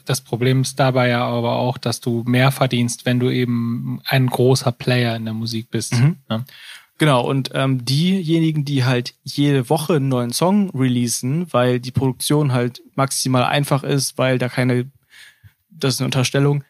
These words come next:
Speaker 2: äh, riesigen Texte hinterstecken oder riesige, ähm,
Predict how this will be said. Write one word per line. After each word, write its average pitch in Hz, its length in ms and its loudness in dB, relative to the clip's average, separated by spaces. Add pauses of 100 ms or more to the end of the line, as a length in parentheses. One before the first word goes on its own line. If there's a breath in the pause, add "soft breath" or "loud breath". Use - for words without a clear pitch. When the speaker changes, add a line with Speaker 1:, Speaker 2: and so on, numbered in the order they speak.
(140)
Speaker 2:
äh, 135 80 -2
riesigen 139 800 -2
Texte 180 420 0
hinterstecken 160 800 0
oder 135 480 0
riesige, 135 720 -2
ähm, 131 540 -4